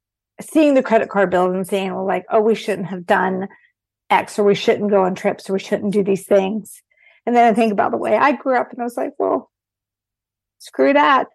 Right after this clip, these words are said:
because I want my kids to have a different life." We didn't do trips. We didn't do fun things. I want, I don't want my kids to feel like that they, we can't go buy clothes 'cause we don't have any money. And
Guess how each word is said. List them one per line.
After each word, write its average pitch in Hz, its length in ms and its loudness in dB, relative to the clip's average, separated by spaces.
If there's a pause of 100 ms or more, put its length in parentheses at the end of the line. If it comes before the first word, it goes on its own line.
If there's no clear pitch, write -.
(100)
because 269 320 -2
I 254 100 -2
want 262 280 -2
my 277 120 -4
kids 262 420 -6
to - 80 -10
have 247 100 -4
a 262 40 -6
different 269 360 -4
life." 277 320 -4
We 254 100 0
didn't 294 340 -2
do 240 140 -4
trips. - 420 -4
We 254 140 0
didn't 294 280 2
do 285 140 -2
fun 247 280 -6
things. 240 420 -6 (600)
I 277 160 0
want, 294 460 2 (300)
I - 40 -2
don't 277 200 -2 (1040)
want 302 280 -2
my 285 180 -2
kids 254 400 -2
to 262 140 0
feel - 180 -2
like - 260 -2
that - 160 -4
they, 277 300 0 (1700)
we 285 160 0
can't 254 360 -4
go 262 120 4
buy 247 220 -2
clothes 247 460 -2
'cause - 160 -20
we 247 60 2
don't 240 160 -2
have 311 100 -4
any 254 100 -4
money. 254 400 -8 (100)
And 247 440 2